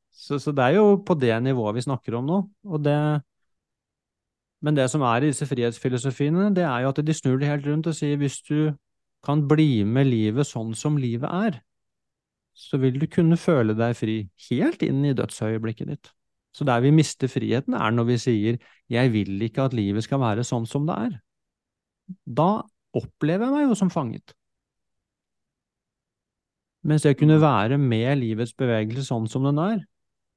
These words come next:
Speaker 1: så vil, så vil min opplevelse av frihet, den vil ikke bli angrepet.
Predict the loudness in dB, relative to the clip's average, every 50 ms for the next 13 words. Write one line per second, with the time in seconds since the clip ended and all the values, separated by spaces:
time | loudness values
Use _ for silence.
0 | _ _ -20 -20 -20 -6 0 0 2 2 4 2 2 2 0 -2 -2 -4 -8 -14
1 | _ _ _ _ _ _ _ _ _ _ _ _ _ _ _ _ _ _ _ _
2 | _ _ _ _ _ _ _ _ _ _ _ _ _ _ _ _ _ _ _ _
3 | _ _ _ -8 -6 -6 -2 -2 0 2 2 2 4 2 2 2 0 0 0 -2
4 | -4 -4 -6 -8 -8 -4 -4 -4 -2 -2 -4 -4 -2 -2 -4 -4 -8 -12 _ -6
5 | -4 -2 -2 0 -2 -2 -4 -4 -4 -4 -4 -4 -4 -6 -6 -8 -10 -12 -12 -14
6 | -16 -16 -20